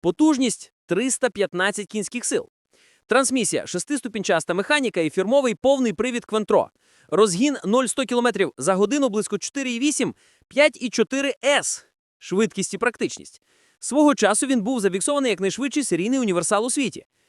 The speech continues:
Культовий факт: у ранніх тестах він розганявся до п'ятдесяти кілометрів за годину швидше, ніж McLaren Ф один. При цьому це практично універсал на базі Audi вісімдесят, що вміщує всю сім'ю і багаж. Колекційна ікона.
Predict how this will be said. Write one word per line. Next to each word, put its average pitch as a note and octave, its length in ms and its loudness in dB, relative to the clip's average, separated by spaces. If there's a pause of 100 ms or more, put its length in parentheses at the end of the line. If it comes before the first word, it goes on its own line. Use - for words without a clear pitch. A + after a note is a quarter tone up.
(280)
Культовий F#3 400 2
факт: A#3 420 0 (360)
у C#3+ 100 -2
ранніх A3+ 300 2
тестах A3 380 2
він G#3+ 140 0
розганявся F#3+ 520 0
до E3+ 140 0
п'ятдесяти G3+ 640 0
кілометрів G3+ 440 4
за E3 120 2
годину G#3 380 2 (240)
швидше, D4 420 -2
ніж A3+ 200 0
McLaren A3+ 520 2 (120)
Ф E3 240 0
один. B2+ 380 -2 (440)
При D#3 120 -4
цьому G#3+ 240 4
це G#3 100 -2
практично B3+ 420 -4
універсал A#3 440 2
на G#3+ 60 2
базі G#3+ 280 2
Audi G3+ 340 2
вісімдесят, C4+ 580 0 (280)
що - 260 0
вміщує A3+ 400 0
всю C4+ 200 -2
сім'ю B3+ 280 2
і A#3+ 40 -2
багаж. C#4 420 -2 (400)
Колекційна G#3+ 600 2
ікона. B2+ 420 -2